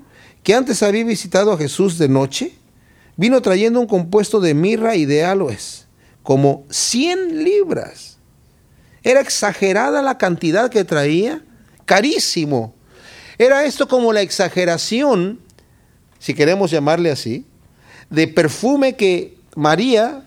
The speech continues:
la hermana de Lázaro, echó sobre la cabeza, los vestidos y los pies del Señor, y que fue criticada por eso, por haber derramado algo tan caro, pues esto era mucho más caro todavía,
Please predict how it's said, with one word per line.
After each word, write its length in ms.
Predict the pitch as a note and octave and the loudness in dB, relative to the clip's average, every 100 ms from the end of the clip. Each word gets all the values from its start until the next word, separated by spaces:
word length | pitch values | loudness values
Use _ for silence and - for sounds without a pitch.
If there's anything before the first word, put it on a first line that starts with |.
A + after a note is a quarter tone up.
| _ _ - | _ _ -4
la 320 | D3+ D3 D3 | 2 4 4
hermana 420 | C#3 D#3+ F#3+ F#3+ | 2 0 0 0
de 760 | D#3+ C#3+ C3+ B2 A#2+ A2+ A#2+ A#2+ - | 2 2 2 0 -2 -4 -6 -12 -8
Lázaro, 560 | D3 E3 F3 G#3+ B3 - _ _ - | 0 0 2 -2 -2 -8 _ _ -8
echó 280 | C#3 G#3+ G#3+ | 0 2 2
sobre 300 | G#3+ F3+ D#3 | 2 2 0
la 160 | C#3+ | 0
cabeza, 400 | D3 C#3+ F#3+ G#3+ | 0 0 0 0
los 160 | F3+ C3 | -2 -2
vestidos 460 | C3+ - F3+ F3+ | -4 -2 0 0
y 40 | D#3 | 0
los 160 | A#2 | -4
pies 220 | - D#3 D#3 | -2 -2 -2
del 140 | D#3 | -6
Señor, 340 | D#3 F#3 G#3 - _ - - | -6 -8 -12 -16 _ -18 -8
y 80 | C3+ | -4
que 120 | D3+ | 0
fue 160 | F3 | 0
criticada 640 | E3 D3 C3 F#3 G#3 G#3 - | 0 -2 -2 0 0 0 -4
por 160 | C#3+ | -4
eso, 320 | D3 - - - - | -4 -6 -14 -20 -10
por 160 | - F3+ | 2 4
haber 340 | E3+ A#3 A#3 - - | 4 2 0 -6 -10
derramado 560 | F3 F3+ F3 F#3+ A3+ A3+ | 0 2 2 0 2 2
algo 200 | A3+ G3+ | 2 0
tan 200 | F#3 D#3+ | -2 -2
caro, 340 | - B3+ A3 | -2 0 0
pues 180 | G#3+ F#3 | -2 -2
esto 200 | C4+ D#4+ | -2 -2
era 100 | F4 | -4
mucho 300 | E4+ G4+ C#4 | -2 0 0
más 180 | F#4 - | 0 -2
caro 320 | - G4 F3 | -2 -2 -2
todavía, 560 | C3 A#2+ G2 F2 - | -2 -2 -2 -8 -14